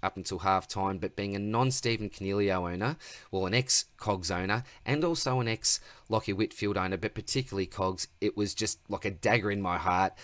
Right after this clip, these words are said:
At halftime, had to turn it off, listen to some classical music, and, uh, yeah, just not think about the game because he had an absolute blinder, and it really hurt not having him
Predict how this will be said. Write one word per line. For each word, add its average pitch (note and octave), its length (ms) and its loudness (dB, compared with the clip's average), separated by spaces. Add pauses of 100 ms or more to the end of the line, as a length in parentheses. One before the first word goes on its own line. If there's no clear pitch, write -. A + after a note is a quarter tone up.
(140)
At - 120 -8
halftime, A2 580 4
had B2 220 2
to - 60 -4
turn G#2 240 -2
it F#2+ 100 0
off, G2 260 2 (320)
listen A2 480 0
to A2 400 -4
some F#2+ 140 -2
classical G#2+ 480 0
music, F#2+ 480 -2
and, F2+ 260 -2
uh, F2+ 220 2 (420)
yeah, G2 140 4
just F#2+ 280 0
not G#2 240 0
think G#2+ 240 0
about F2+ 240 0
the F2+ 80 -6
game F2 300 -2
because F2+ 380 -4
he A#2 180 2
had G2 240 -2
an F#2+ 140 -4 (120)
absolute A2 920 2
blinder, F#2+ 600 0 (480)
and F#2 120 -4
it F2 80 -6
really F#2 380 2
hurt F2+ 380 0
not F#2 300 -6
having E2+ 280 -2
him E2 200 -6